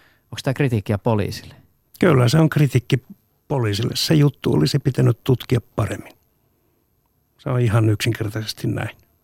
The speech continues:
Speaker 1: Me, onks sulla mitään hajua siitä, että minkä takia tää ei, ne, minkä takia ne hälytyskellot ei soinut?
Speaker 2: No siinä, <clears throat> siinähän mun käsittääkseni tehtiin jo jotakin, äh, asian, asian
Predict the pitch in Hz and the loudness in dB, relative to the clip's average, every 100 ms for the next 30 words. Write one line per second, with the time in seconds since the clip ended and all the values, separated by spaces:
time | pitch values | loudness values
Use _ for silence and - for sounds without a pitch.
0 | _ _ _ _ _ 247 269 277 294 277 | _ _ _ _ _ -10 -8 -4 0 0
1 | 269 226 233 196 175 175 165 185 165 139 | 0 0 0 0 -4 -6 -4 -4 -4 -6
2 | - 139 139 131 127 - 147 139 131 107 | -2 -2 -2 -4 -10 -8 -4 -2 -4 -6
3 | 135 113 95 143 143 151 135 131 131 139 | -6 -8 -8 -6 -6 -6 -6 -4 -2 0
4 | 131 117 120 110 127 104 95 101 - _ | -2 -4 -6 -2 -2 -2 -6 -8 -16 _
5 | _ _ - - - - _ _ _ 151 | _ _ -20 -20 -20 -20 _ _ _ -8
6 | - 147 147 _ - 165 143 104 - - | 2 4 2 _ 2 6 6 4 0 2
7 | 139 135 143 147 139 131 135 - 139 135 | 4 6 6 6 4 2 2 4 4 2
8 | - - 147 151 - 143 120 104 - _ | -4 -4 0 0 2 4 4 2 -4 _
9 | _ _ _ _ _ _ _ _ _ - | _ _ _ _ _ _ _ _ _ -4
10 | 139 120 101 113 117 117 - 110 104 - | 0 2 2 4 4 4 4 4 4 2
11 | - - - - - - - - 117 - | -6 -16 -18 -16 -12 -10 -10 -2 0 4
12 | 113 104 - - - 123 127 110 | 4 4 0 -8 -6 0 2 4